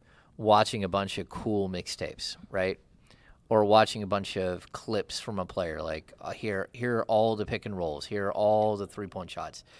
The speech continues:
And so you're watching these things play out. Um, was there anything this, this weekend that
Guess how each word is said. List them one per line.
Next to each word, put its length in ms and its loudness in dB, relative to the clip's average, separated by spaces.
And 340 2
so 120 -6
you're 160 0
watching 380 2
these 200 -6
things 240 -8
play 260 -4
out. 220 -2
Um, 260 -2
was 180 2
there 240 -2
anything 360 -6
this, 340 -4
this 220 -10
weekend 460 -6
that 180 -10